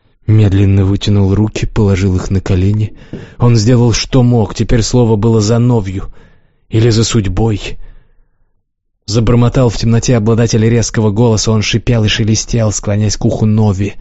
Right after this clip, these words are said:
До Развияра долетело раздражённое: "Таких, как эти". "Забавный мальчишка", —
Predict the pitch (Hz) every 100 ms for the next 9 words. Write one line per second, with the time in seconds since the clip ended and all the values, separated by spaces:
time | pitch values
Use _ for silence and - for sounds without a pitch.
0 | - - _ _ _ _ _ _ _ _
1 | _ - 107 104 95 104 104 107 101 101
2 | 98 - 113 101 101 98 104 92 107 98
3 | 95 90 - - - - - - - -
4 | - - 127 110 - - - - - -
5 | - _ _ _ _ _ _ _ _ _
6 | _ _ - 123 156 165 175 127 127 127
7 | 139 135 107 95 -